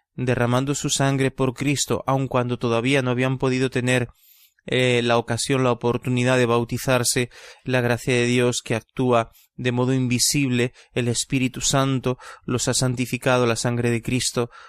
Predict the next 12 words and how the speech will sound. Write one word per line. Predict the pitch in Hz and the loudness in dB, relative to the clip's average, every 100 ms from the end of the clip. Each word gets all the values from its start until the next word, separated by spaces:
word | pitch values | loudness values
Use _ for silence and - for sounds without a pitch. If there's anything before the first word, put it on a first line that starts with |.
| - | -6
los | 131 - | -4 0
ha | 127 | 0
bañado | 123 123 127 123 120 - - - | 0 2 2 2 0 -4 -18 -6
y | 127 | -4
los | 117 | 0
ha | 120 | 0
llevado | 120 117 117 120 | 2 2 2 0
al | - 127 123 113 | 0 0 0 -2
cielo, | - 127 117 113 - _ _ | 0 2 2 0 -6 _ _
acogiendo | 123 - 120 - 123 120 123 - | -8 -4 -6 -2 0 2 0 0
ese | 123 - 131 | -4 0 -2
deseo | 123 127 - 143 131 117 | 0 -2 0 2 2 0